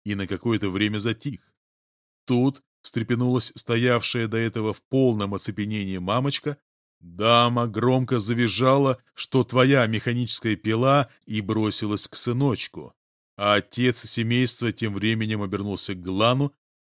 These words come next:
поднял правую руку в интернациональном жесте, обычно предшествующем началу мирного диалога, и проскрипел на языке людей: «Постой, человек, не стреляй!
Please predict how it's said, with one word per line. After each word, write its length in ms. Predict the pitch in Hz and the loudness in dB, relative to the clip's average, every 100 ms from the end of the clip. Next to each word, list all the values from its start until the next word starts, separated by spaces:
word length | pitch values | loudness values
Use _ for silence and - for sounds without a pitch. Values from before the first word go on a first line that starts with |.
| _ | _
поднял 440 | - 127 147 147 139 | 0 4 4 2 0
правую 380 | 123 139 139 135 | 2 2 4 4
руку 440 | 147 156 156 151 _ - | 4 4 2 0 _ -4
в 120 | 113 | -2
интернациональном 880 | 127 131 127 123 135 127 123 117 107 | 0 0 0 -2 -2 0 0 0 -2
жесте, 480 | 95 156 - 160 156 _ | 2 2 2 0 -2 _
обычно 580 | 117 123 151 - 143 135 | -6 0 0 0 -2 -2
предшествующем 920 | 123 123 - 127 - 113 113 - 104 | -2 -2 0 -2 -2 -4 -4 -4 -4
началу 420 | 104 - 113 101 | -6 -4 -4 -4
мирного 400 | 104 98 95 92 | -4 -6 -4 -4
диалога, 540 | 92 92 98 147 160 - _ _ | -2 -2 0 0 0 -6 _ _
и 320 | 104 156 180 _ | -4 -4 -6 _
проскрипел 720 | 95 92 - 95 - 104 123 | -6 -4 -4 -6 -2 -2 0
на 100 | 113 | -2
языке 400 | 98 92 90 98 | -4 -6 -4 -4
людей: 480 | 95 95 92 78 - _ _ _ _ _ _ _ | -4 -4 -4 -4 -12 _ _ _ _ _ _ _
«Постой, 840 | - 90 104 - - 165 170 156 135 | -18 -8 -4 -4 -6 -6 -2 0 0
человек, 800 | - 131 139 143 156 139 104 - - - | 0 0 0 0 0 0 -2 -8 -18 -10
не 240 | 113 127 | -4 -2
стреляй! 800 | 110 - 127 139 147 117 98 - | -2 -2 -2 -2 0 -2 -4 -8